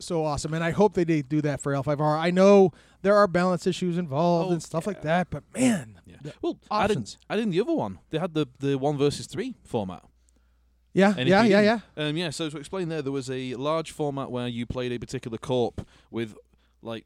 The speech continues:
Speaker 2: basically infinite
Speaker 1: A custom
Speaker 2: influence,
Speaker 1: corp.
Speaker 2: custom corp, crazy abilities, card drawer money out the wazoo, all this kind of n-, nutty stuff, and to play against three runners. Imagine doing that in L five R. Imagine
Speaker 1: Mm-hmm.
Speaker 2: a clan coup situation where one,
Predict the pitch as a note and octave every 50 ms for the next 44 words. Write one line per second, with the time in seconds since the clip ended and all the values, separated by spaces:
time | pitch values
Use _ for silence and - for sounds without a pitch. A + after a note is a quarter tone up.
0 | _ _ - C3 B2+ B2 C#3 A#2 A2+ A#2 - D#3 D#3 - D3+ D3 C#3+ G#3 G#3 -
1 | - F#3+ F3 - B2 F3+ E3+ D3 A#2+ - - - F3+ E3 - E3+ D3 C3 - C3+
2 | C3 B2+ - - - - F#3+ F#3+ G#3 G3 E3 D3 C#3+ B2+ A2 A2 G#2 G2+ G#2 -
3 | - A2 G#2 - - - C#3+ D3 C#3 B2 C#3 C3+ B2+ B2 B2+ B2+ B2 A#2+ A#2+ A#2
4 | E2+ G#2+ G#2+ G#2+ G#2 G2+ F#2+ G2 G#2 G#2 G#2+ A2+ A#2 B2 A#2+ A2+ G#2 - A2 G#2
5 | G2 _ - A2+ A2+ G2+ G#2 A#2 G#2+ - G#2+ - - G2 E2+ - _ - - -
6 | - C3+ - C#3+ - C#3+ C3+ C3+ B2 B2+ A#2+ - - A#2 G#2 G#2+ A#2+ F#3 A3+ G3
7 | A2 F2+ - - _ _ _ _ _ _ _ _ _ _ _ - C#3+ C#3+ C#3+ D#3
8 | F3 G#3+ A#3+ F#3+ F#3+ F#3 E3 D#3 E3 E3+ E3+ D#3+ C#3 A#2+ C3+ D#3 D4+ C#4 - -
9 | - - - - - - B2+ A#2+ G#2+ G#2 - A#2 G2+ F#2+ F2+ F#2+ E2+ F2+ A2+ D#3
10 | F#3+ F#3+ F#3 F3+ F#3+ F#3+ F#3+ F3+ F3 F3 F3+ E3+ - - F3+ F3+ F3+ - E3+ -
11 | - C#3+ B2+ A2+ G#2+ - B2 A2+ A2 A2 A2 A2 A#2 B2 B2 A#2+ A2+